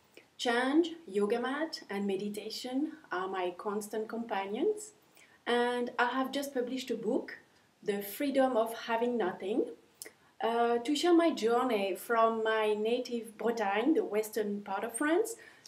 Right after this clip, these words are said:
to developing eco design around the world. As I was very angry in my twenties,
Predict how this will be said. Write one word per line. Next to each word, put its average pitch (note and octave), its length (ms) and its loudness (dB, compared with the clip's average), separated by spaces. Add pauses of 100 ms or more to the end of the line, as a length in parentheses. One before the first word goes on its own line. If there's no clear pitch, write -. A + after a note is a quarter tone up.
to C4 280 0
developing B3 580 6
eco G#3 280 -2
design G#3 400 -2
around G#3 280 -2
the A3 60 2
world. G3 480 -4 (1080)
As G3 480 2 (360)
I A3+ 160 8
was A#3 240 4
very F#3 440 0
angry G3 380 0
in G3 80 -4
my A#3 120 2
twenties, A3+ 600 0